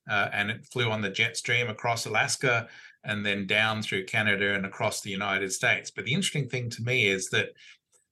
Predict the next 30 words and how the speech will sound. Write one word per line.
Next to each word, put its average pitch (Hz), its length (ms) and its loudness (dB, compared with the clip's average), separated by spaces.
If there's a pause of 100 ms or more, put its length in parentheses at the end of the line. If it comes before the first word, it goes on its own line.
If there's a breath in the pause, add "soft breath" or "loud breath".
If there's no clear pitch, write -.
the 127 60 -4
balloon 117 720 0 (200)
paused 113 760 2 (500 soft breath)
in 117 140 2
its 110 180 0
flight 107 540 0 (220)
over 110 260 2
sensitive 107 540 -2
U 101 220 2
S 98 220 0
military 98 380 -6
sites, - 520 -6 (680 loud breath)
which - 180 0
suggests 123 420 4
that - 140 -10
the 117 80 -8
Chinese 117 420 0
had 113 200 -2
some 147 260 2
degree 120 320 0
of 107 140 -4
control 107 800 -2
over 107 260 0
that, 101 300 0 (100)
that 107 260 -2
balloon 104 520 -4 (520 loud breath)
at - 220 2
the 120 80 0
right 110 320 0
time. 98 460 -6